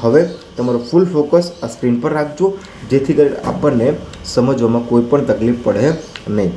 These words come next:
જો ન આવડતા દાખલા હોય તો જે ડિસ્ક્રિપ્શન બોક્સમાં મારી લિંક છે ત્યાં આગળ મને ફોટો પાડીને મોકલી આપજો મિત્રો. તો ચલો હવે આપણે શરૂઆત કરીએ છીએ. તો એ પહેલાં તમારે ચેનલને સબસ્ક્રાઇબ કરી દેવાની છે, શેર કરવાની છે અને જે પણ ના આવડતું હોય કોમેન્ટ બોક્સમાં કોમેન્ટ કરવાની છે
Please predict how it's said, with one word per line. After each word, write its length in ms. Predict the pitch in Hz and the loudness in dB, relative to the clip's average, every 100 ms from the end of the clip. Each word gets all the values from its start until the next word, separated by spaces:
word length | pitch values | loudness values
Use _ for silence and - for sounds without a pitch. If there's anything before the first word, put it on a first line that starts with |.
| - - - | -8 -18 -6
જો 60 | 110 | -2
ન 120 | 107 139 | 2 2
આવડતા 320 | 165 160 160 | 2 2 2
દાખલા 300 | 143 143 160 143 | 0 -2 -4 -2
હોય 200 | 147 143 - - - | -2 -2 -6 -16 -8
તો 60 | 104 | -4
જે 60 | 107 | -2
ડિસ્ક્રિપ્શન 400 | - - 127 131 | -2 -4 -4 -2
બોક્સમાં 280 | 120 - 123 110 | -2 0 0 2
મારી 180 | 107 104 | 2 2
લિંક 140 | 147 156 | 2 2
છે 60 | 170 - | -2 -2
ત્યાં 140 | 131 | -2
આગળ 140 | 110 110 | -2 -2
મને 120 | 107 101 | -2 -2
ફોટો 200 | 101 120 117 | 0 0 0
પાડીને 300 | 101 98 147 190 - - - 110 | -2 0 2 0 -4 -16 -8 0
મોકલી 260 | 120 120 104 | 0 2 0
આપજો 160 | 90 98 90 | 0 -2 -2
મિત્રો. 180 | 90 90 - - | -2 -6 -10 -8
તો 40 | 123 | 0
ચલો 160 | 160 147 | 2 4
હવે 100 | 143 | 2
આપણે 160 | 131 127 | 0 -2
શરૂઆત 300 | 127 147 175 | 0 2 2
કરીએ 200 | 175 165 160 | 2 0 0
છીએ. 160 | 185 160 - - - | -2 -4 -6 -18 -14
તો 40 | - 165 | -4 0
એ 20 | 180 | 2
પહેલાં 220 | 127 127 | 4 2
તમારે 240 | 127 120 120 | 0 -6 -6
ચેનલને 220 | 117 107 107 | -6 -6 -6
સબસ્ક્રાઇબ 320 | 131 127 175 170 | -8 -2 0 2
કરી 140 | 165 | 0
દેવાની 220 | 160 160 156 | 0 0 0
છે, 60 | 156 147 | -4 2
શેર 140 | 156 156 156 | 2 2 0
કરવાની 340 | 143 147 147 | 2 2 2
છે 60 | 151 | 0
અને 80 | 135 127 139 | -2 0 2
જે 100 | 160 160 | 2 2
પણ 160 | 160 | 0
ના 100 | 156 147 | 0 0
આવડતું 220 | 143 143 | 0 -2
હોય 120 | 135 127 | -6 -6
કોમેન્ટ 260 | 110 123 123 | -4 -2 -2
બોક્સમાં 280 | 107 - 127 113 | -4 -4 -4 -4
કોમેન્ટ 220 | 104 120 110 | 0 0 0
કરવાની 400 | 95 95 110 196 233 - - - - | 0 0 2 2 2 -6 -20 -20 -20
છે 100 | - | -2